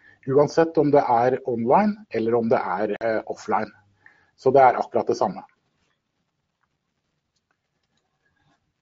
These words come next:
Det som er nytt nå er at du kan få online og offline enhet i samme enhet. Det gjelder ikke bare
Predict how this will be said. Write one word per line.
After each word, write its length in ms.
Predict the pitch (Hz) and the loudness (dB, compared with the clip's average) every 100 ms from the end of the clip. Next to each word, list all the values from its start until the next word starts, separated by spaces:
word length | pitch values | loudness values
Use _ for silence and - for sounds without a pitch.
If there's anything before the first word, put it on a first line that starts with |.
| _ _ _ _ _ | _ _ _ _ _
Det 220 | 139 156 | 2 2
som 140 | 160 202 | 4 4
er 80 | 185 | 4
nytt 380 | 202 - _ - - - - - _ _ _ _ - | 2 0 _ -18 -18 -18 -20 -20 _ _ _ _ -10
nå 160 | 151 170 220 165 | -4 2 2 4
er 220 | 147 151 | 4 2
at 100 | 151 160 | -2 -6
du 60 | |
kan 160 | 160 170 | -4 -6
få 460 | - 139 139 151 - | -2 2 2 2 -2
online 560 | 120 117 123 160 160 | -4 -2 0 0 0
og 160 | 156 - | -8 -8
offline 540 | 117 - 127 127 127 - | -10 -4 0 0 -2 -8
enhet 380 | 120 110 120 117 | -10 -6 -8 -6
i 0 | |
samme 320 | 131 131 110 107 | -4 -4 -2 -6
enhet. 400 | 104 117 - - - | -6 -10 -10 -20 -10
Det 80 | 127 | -2
gjelder 240 | 127 127 | 2 2
ikke 160 | 139 175 | 0 0
bare 320 | 160 135 143 | 4 4 4